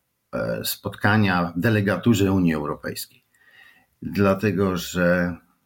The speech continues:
dlatego, że właśnie na bazie tej umowy stowarzyszeniowej później prowadziliśmy, prowadziliśmy rozmowy, zadawaliśmy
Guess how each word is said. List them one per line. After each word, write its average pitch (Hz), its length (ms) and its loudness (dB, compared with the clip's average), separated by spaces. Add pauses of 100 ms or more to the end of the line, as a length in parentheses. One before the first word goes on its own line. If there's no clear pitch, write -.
(120)
dlatego, 95 680 -2
że 85 200 -4
właśnie 101 580 2
na 87 140 2
bazie 85 440 -2 (300)
tej 98 100 -2
umowy 113 300 4
stowarzyszeniowej 90 1120 -2
później 82 460 -4
prowadziliśmy, 82 1160 -8
prowadziliśmy 85 520 -6
rozmowy, 101 480 -2
zadawaliśmy - 520 -20